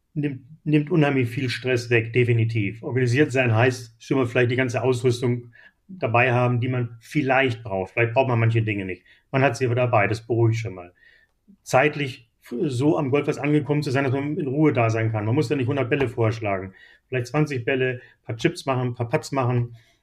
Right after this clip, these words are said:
und dann geht man in Ruhe los. Also das organisiert ist ja eben einmal, was ich dabei hab, ist einmal zeitlich, ich bin in Ruhe da, ich, ich, ich hab alles und gehe dann gemütlich zum Abschlag und, und leg dann los, ja. Und deshalb bin ich ja immer mehr in dieses Golf und mental so reingekommen, weil ich gemerkt hab, okay,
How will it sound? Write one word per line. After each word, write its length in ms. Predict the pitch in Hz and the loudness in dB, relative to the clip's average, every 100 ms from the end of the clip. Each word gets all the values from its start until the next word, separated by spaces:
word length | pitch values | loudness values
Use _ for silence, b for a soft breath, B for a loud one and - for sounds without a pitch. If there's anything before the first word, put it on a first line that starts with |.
| _ | _
und 60 | 127 | -6
dann 60 | |
geht 120 | 120 127 | -4 -2
man 100 | 127 | 0
in 60 | |
Ruhe 200 | 120 127 | 2 4
los. 300 | 123 120 101 | 6 4 2
Also 140 | - 117 | -2 -2
das 260 | 117 113 | -2 -2
organisiert 380 | 131 131 120 151 | -2 0 0 0
ist 140 | 139 | -2
ja 60 | 151 | -2
eben 140 | 139 | -4
einmal, 280 | 135 135 127 | -4 -4 -4
was 100 | 127 | -4
ich 60 | 117 | -4
dabei 360 | 123 131 160 | -2 2 2
hab, 380 | 151 151 147 - | 2 2 0 -6
ist 140 | - - | -18 -10
einmal 260 | 123 110 | -6 -6
zeitlich, 400 | 113 143 156 147 | -2 0 0 -2
ich 100 | 117 | -4
bin 100 | 123 | -2
in 60 | 117 | 0
Ruhe 220 | 113 120 | 2 0
da, 240 | 120 147 | 0 -2
ich, 360 | 147 135 135 - | -4 -8 -14 -20
ich, 200 | 147 - | -20 -16
ich 100 | - | -10
hab 120 | - | -8
alles 420 | 139 147 147 147 - b b | -4 2 2 0 -14 b b
und 80 | 131 | -6
gehe 100 | 139 | -4
dann 100 | 135 | 0
gemütlich 360 | 127 135 139 113 | -2 -2 -4 -6
zum 120 | 120 | -4
Abschlag 320 | 143 - 139 | -6 -4 -6
und, 140 | 156 | -6
und 200 | 147 156 123 | -8 -6 -2
leg 180 | 123 | 0
dann 160 | 123 120 | 0 0
los, 280 | 117 107 - | 2 0 -2
ja. 280 | 104 120 - b b b b _ _ _ _ _ | -4 -6 -8 b b b b _ _ _ _ _
Und 140 | 202 - | -16 -10
deshalb 320 | 160 143 139 | -4 0 2
bin 80 | 156 | 2
ich 100 | 147 | 2
ja 80 | 156 | 4
immer 140 | 147 | 2
mehr 300 | 139 147 156 | 2 2 2
in 460 | - - - - 147 | -2 -12 -18 -16 -14
dieses 240 | 131 127 | -10 -8
Golf 200 | 117 147 | 0 0
und 80 | 151 | 0
mental 380 | 131 113 123 147 | -2 -4 -2 0
so 100 | 143 | 0
reingekommen, 440 | 151 156 147 151 | 0 0 -2 -4
weil 100 | 139 | -4
ich 60 | 127 | -4
gemerkt 300 | 127 147 151 | 0 0 2
hab, 180 | 156 156 | 2 0
okay, 400 | - 135 113 | -6 -2 -2